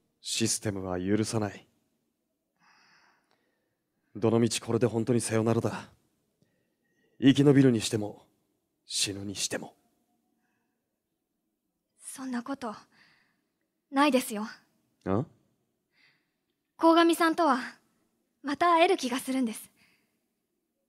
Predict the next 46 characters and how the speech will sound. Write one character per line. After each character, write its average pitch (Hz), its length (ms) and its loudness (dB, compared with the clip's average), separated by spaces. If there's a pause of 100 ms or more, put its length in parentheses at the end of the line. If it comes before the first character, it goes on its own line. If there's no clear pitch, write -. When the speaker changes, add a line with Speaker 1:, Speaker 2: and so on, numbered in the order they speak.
(120)
Speaker 2:
監 269 160 -4
視 - 140 -4
官 233 180 -6
と 226 140 -18
執 - 240 -10
行 262 160 -8
官 233 200 -10
と 220 120 -18
し - 80 -10
て 254 100 -12
で 226 120 -8
は 214 100 -8
な 220 120 -8
く、 233 120 -18 (1400)
も 285 120 -4
っ - 20 -8
と、 226 240 -4 (880)
当 269 100 0
た 311 120 4
り 339 100 4
前 320 180 4
の 320 140 2
人 311 200 4
間 320 160 4
同 330 140 2
士 311 100 -2
と 247 100 -8
し - 100 -8
て。 214 80 -12 (2500)
Speaker 1:
参 135 220 6
っ 143 60 2 (180)
た 123 120 -6
な。 147 180 0 (2000)
あ 156 180 6
ん 156 120 4
た、 139 340 4
本 156 260 0
当 170 140 2
に 160 100 8
前 151 240 8
向 165 140 4
き 170 100 4
な 170 80 8
ん 165 80 4
だ 139 80 4
な。 147 140 4